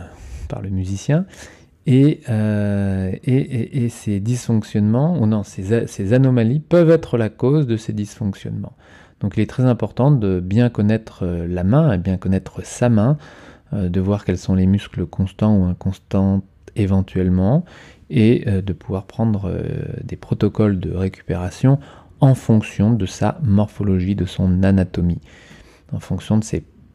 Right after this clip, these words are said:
caractéristiques-là. Et évidemment, euh, le sujet de la personnalité est quelque chose de très important. Il y a des points communs, j'en ai de nombreuses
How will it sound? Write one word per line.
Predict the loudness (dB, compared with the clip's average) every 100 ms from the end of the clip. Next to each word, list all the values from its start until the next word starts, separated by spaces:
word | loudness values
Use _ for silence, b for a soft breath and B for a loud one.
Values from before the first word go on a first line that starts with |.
| _ -4
caractéristiques-là. | -2 -2 -4 -4 -6 -6 -8 -6 -2 -2 2
Et | 4 6
évidemment, | 4 2 0 2 2 0 B B B _
euh, | -6 -4 -2 -4 -4 -6 -4
le | 0 0
sujet | 0 -2 -2 2 4 4 4 0 -6 -8 -6
de | -2 0 0 -2
la | -6 -8
personnalité | -2 0 0 2 2 2 0 0
est | 0
quelque | -2 -4
chose | -6 -6
de | -8
très | -12 -4 0 0
important. | 0 -4 -2 2
Il | 4 2
y | 0
a | -2
des | -4
points | -6 -2 0
communs, | 2 2 4
j'en | 2 0
ai | -2
de | -2
nombreuses | 2 2 2 0 -4 -10